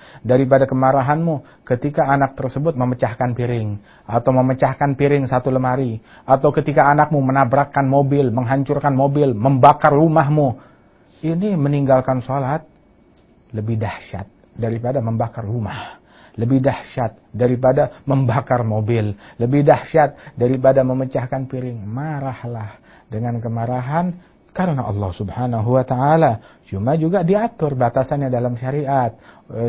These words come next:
sebab dalam syariat tersebut nggak ada agama Allah taala yang mengajarkan K D R T atau kekerasan dalam rumah tangga, kekerasan terhadap anak, tidak. Justru adalah didikan, nasihat,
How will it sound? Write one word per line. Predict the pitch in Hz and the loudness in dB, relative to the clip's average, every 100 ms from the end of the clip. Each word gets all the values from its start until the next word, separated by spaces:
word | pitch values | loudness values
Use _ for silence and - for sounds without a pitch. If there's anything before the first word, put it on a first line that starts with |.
| 110 | -4
sebab | 120 170 180 117 | 0 2 2 -2
dalam | 113 117 | -2 -2
syariat | 117 123 120 117 | -2 -2 -2 -2
tersebut | 113 110 117 170 202 - _ | -4 -6 -4 -6 -8 -14 _
nggak | 143 175 190 | 2 4 4
ada | 240 185 147 143 | 6 6 4 2
agama | 147 147 147 143 | 2 2 2 2
Allah | 156 | 2
taala | 151 147 160 | 2 2 2
yang | |
mengajarkan | 143 143 143 151 160 143 | 2 2 4 2 0 0
K | 139 | 0
D | 135 | 2
R | 131 131 | 0 0
T | 123 98 - _ _ 104 | -4 -4 -8 _ _ -6
atau | 117 | -2
kekerasan | 131 131 139 135 135 | 0 2 2 2 2
dalam | 131 131 | 4 2
rumah | 135 135 123 | 0 0 0
tangga, | 139 139 123 | 0 2 0
kekerasan | 127 135 131 135 | -2 -2 -2 -2
terhadap | 127 123 131 131 | -4 -2 -2 -2
anak, | 143 143 | -6 -6
tidak. | - 160 180 170 135 - - - - _ | -2 2 4 4 4 0 -14 -20 -20 _
Justru | 107 104 - 165 180 | -8 -8 -6 -6 -4
adalah | 120 127 131 | -4 -2 -2
didikan, | 110 110 104 - 110 110 101 - _ - | -2 -4 -4 -6 -6 -6 -8 -16 _ -8
nasihat, | 110 107 107 117 131 | -8 -6 -6 -4 -4